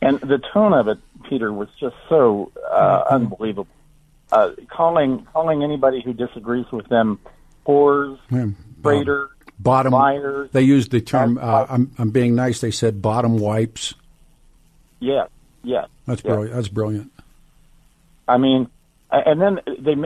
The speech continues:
Speaker 1: they, they made very personal comments about, um, uh, Christy Burton Brown.
Speaker 2: Yep,
Speaker 1: I mean, they
Speaker 2: they did.
Speaker 1: criticized her leadership, but then they, they attacked her,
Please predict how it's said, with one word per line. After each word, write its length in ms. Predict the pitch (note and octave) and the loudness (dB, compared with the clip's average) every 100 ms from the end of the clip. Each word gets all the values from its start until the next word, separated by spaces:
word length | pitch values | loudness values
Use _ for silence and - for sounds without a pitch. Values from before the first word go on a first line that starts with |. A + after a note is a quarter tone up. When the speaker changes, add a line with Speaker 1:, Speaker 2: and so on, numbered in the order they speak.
| C3+ | -4
Speaker 1:
they, 180 | C#3+ C3+ B2 A#2+ | -4 -4 -8 -8
they 180 | C#3+ C#3+ | -4 -2
made 260 | D3+ C3+ | -2 -4
very 300 | A#2+ F3 D#3 | 0 0 0
personal 640 | A2 - - G3 - A#2 | -4 -4 -2 -2 0 -2
comments 480 | G#2 B2+ A#2+ A#2 A2+ | -2 0 0 0 -4
about, 400 | - A2 G#2+ - | -4 0 2 2
um, 200 | A2 G2+ - _ _ _ _ _ | 0 -2 -4 _ _ _ _ _
uh, 120 | F#2+ G#2 | -2 0
Christy 360 | - D#3 C3+ | 0 0 0
Burton 320 | A#2 B2 A2+ | 0 0 -2
Brown. 360 | A2 D3 B2+ F#2+ | 0 2 2 2
Speaker 2:
Yep, 60 | A2+ | 0
Speaker 1:
I 60 | |
mean, 100 | A#2+ | 2
they 120 | A#2+ | 0
Speaker 2:
they 0 | |
did. 80 | C3 | 0
Speaker 1:
criticized 440 | D#3+ D3+ - A#2+ G#2+ | 0 0 2 0 0
her 80 | A2 | -6
leadership, 500 | C#3 B2 - A2 F#2 _ _ _ _ - | -4 -4 -8 -18 -18 _ _ _ _ -4
but 160 | A#2+ | 0
then 160 | D#3 F3+ | 0 0
they, 200 | C#3+ B2+ | -2 -2
they 140 | C3+ B2 | 0 0
attacked 440 | G#2+ - C#3 C#3+ | -2 -4 -6 -6
her, 200 | - G#2+ | -6 -6